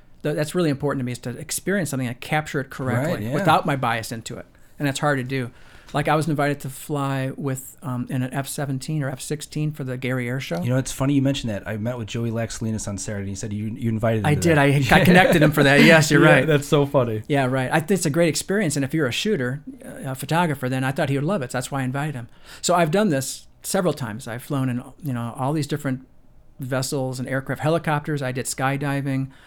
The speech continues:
Speaker 1: I, the Golden Knights, um, skydiving, and, uh, this, well, either way, it was with the fabulous, the Thunderbird, U S Thunderbirds, okay,
Speaker 2: Mm-hmm.
Speaker 1: Air Force.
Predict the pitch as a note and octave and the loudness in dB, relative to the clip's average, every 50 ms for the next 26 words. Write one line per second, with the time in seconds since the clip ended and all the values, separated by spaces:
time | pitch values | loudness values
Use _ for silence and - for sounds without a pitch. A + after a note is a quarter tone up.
0 | - - - - - - - A#2+ A#2 A#2 A#2 A#2+ B2+ D3 C#3+ C3+ D3 D3 C#3+ C#3+ | -20 -20 -20 -20 -14 -10 -6 -6 -4 -4 -6 -6 -6 -4 -2 0 0 2 2 2
1 | C#3 C#3 D3 D3 D3+ D3+ D3+ D3+ - - - - - - - - - D3+ C#3+ C#3+ | 2 2 2 2 2 0 0 -2 -6 -8 -10 -10 -10 -12 -14 -10 -6 -4 -4 -4
2 | C#3+ - - D#3+ C#3+ D3 D3+ D3 D3 C#3+ D3 C#3+ C#3+ D3 D3+ - C3+ B2+ B2 B2 | -4 -4 -4 -4 -4 -2 -2 -2 -2 -2 -2 -2 -2 -2 -4 -4 -4 -4 -4 -2
3 | A#2+ A#2+ A#2 C3 C3 C3 A#2+ B2 B2+ C3+ - - - C3 B2 - C4+ G3 F3+ - | -4 -4 -4 -6 -8 -12 -12 -12 -14 -14 -14 -12 -10 -10 -8 -4 -2 0 0 -2
4 | - - - - - G3 F3 D3 C#3 - D3+ D3 F3 E3 F3 D3+ C#3 - - - | -2 -8 -8 -4 -2 0 2 2 2 2 0 0 0 0 0 0 0 -2 -4 -2
5 | F#3 F3+ G3 F3+ F3 - - - C3 B2+ - F3+ F#3+ F#3 D3 B2+ C3 C3 F3 F3+ | 0 0 2 0 0 -2 -4 -6 -8 -6 -2 -2 0 0 0 -2 0 0 0 0
6 | D3+ - D3+ C#3 B2 A#2+ G#2 F2+ E2+ - B2 - - A#2+ - G#2 G#2+ A2+ C#3+ C#3+ | 0 0 0 -2 -2 -4 -6 -10 -10 -10 -6 -4 -2 -2 0 0 0 0 0 -2
7 | B2+ - C3 - B2 - - | -2 -4 -6 -8 -8 -8 -12